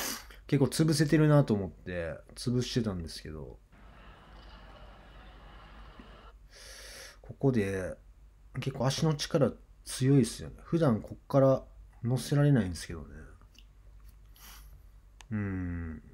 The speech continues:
ちょっと体重のかけ方が甘いのかな。まあ、ちょっと右手を、で、足を押す、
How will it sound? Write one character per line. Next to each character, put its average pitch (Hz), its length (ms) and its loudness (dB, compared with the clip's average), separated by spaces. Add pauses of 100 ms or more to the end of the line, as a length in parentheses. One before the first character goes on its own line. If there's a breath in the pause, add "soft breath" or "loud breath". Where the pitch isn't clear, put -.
(340)
ち - 80 -8
ょ - 20 -4
っ - 20 -6
と - 60 -12
体 143 160 2
重 156 80 0
の 156 100 -2
か 120 120 -6
け - 60 -12
方 107 180 -4
が 101 80 -6
甘 113 200 0
い 110 40 2
の 87 80 -4
か 76 120 -12
な。 71 80 -14 (160)
ま 110 120 -4
あ、 - 20 -6
ち 113 100 -2
ょ - 20 0
っ 143 40 -4
と 127 120 0
右 185 320 4
手 202 160 8
を、 185 360 4 (920 loud breath)
で、 143 140 2
足 143 320 0
を 156 100 4
押 147 120 -2
す、 - 120 -18